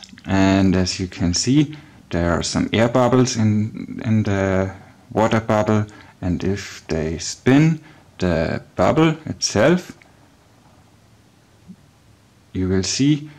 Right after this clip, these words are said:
the air has moved to the center like a vortex and creates this toroidal, let's say, water field or magnetic field,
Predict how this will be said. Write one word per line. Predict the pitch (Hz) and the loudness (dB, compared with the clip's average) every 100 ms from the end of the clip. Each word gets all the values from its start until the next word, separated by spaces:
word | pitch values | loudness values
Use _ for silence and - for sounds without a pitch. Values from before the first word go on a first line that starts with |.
| - _ | -20 _
the | - 71 - | -6 -6 0
air | 98 123 147 147 - - _ | 2 4 4 0 -6 -20 _
has | - 87 - | -8 -8 0
moved | 113 131 131 - - | 4 4 2 -8 -12
to | - | -8
the | 90 87 | -6 -6
center | - 104 139 147 165 170 - _ _ _ _ _ _ _ _ _ | 0 2 2 2 0 0 -4 _ _ _ _ _ _ _ _ _
like | - 85 - | -6 -6 -6
a | 87 | -6
vortex | 87 107 139 - 156 147 - - - _ _ _ _ _ _ _ _ _ _ _ _ | 0 2 2 0 0 -2 -6 -8 -12 _ _ _ _ _ _ _ _ _ _ _ _
and | 95 98 95 98 95 - | 0 2 2 2 -2 -10
creates | - 107 101 110 120 - - | -6 2 4 4 4 0 -8
this | - 101 101 - - - - | -2 -2 -2 -6 -12 -16 -8
toroidal, | 104 95 95 95 92 90 107 - _ _ _ - | -2 2 4 4 2 0 -2 -10 _ _ _ -16
let's | - - | -14 -8
say, | 180 | -4
water | 90 - 107 147 | 0 2 4 2
field | 147 147 156 175 - 107 | 2 2 2 -2 -8 -6
or | 90 | -2
magnetic | 71 82 - 110 143 143 | -2 -4 0 4 4 2
field, | - 120 120 | 0 2 2